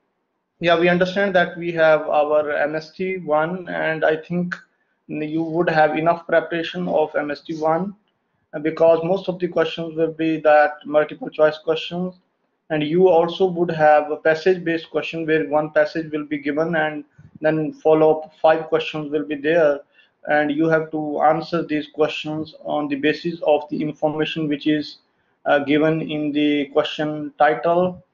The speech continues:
and the passage which is associated with it. So that the, this is the information which we have already circulated to all of the students, and I hope that you are preparing well this time.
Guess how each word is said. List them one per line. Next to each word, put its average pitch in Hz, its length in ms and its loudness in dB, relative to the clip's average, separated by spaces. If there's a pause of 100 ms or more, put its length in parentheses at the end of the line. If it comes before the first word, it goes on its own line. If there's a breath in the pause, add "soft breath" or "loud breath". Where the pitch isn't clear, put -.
(240)
and 151 440 0
the 147 360 0
passage 156 500 2
which 147 220 -6
is 151 260 -6
associated 151 600 -4
with 139 180 -4
it. 123 180 0 (600)
So 165 600 4
that 190 320 2 (260)
the, 185 160 -2
this 196 280 -4
is 202 120 -4
the 180 200 -2
information 165 680 -8
which 156 240 -12
we 156 100 -2
have 147 200 0
already 147 460 2
circulated 156 640 -4
to 156 100 -2
all 143 160 4
of 143 140 -2
the 151 100 -2
students, 160 560 -2 (380)
and 151 120 -2
I 151 180 6 (100)
hope 170 220 0
that 151 280 4
you 147 140 2
are 143 140 6
preparing 147 560 -2
well 143 380 4 (100)
this 147 200 -2
time. 143 400 -2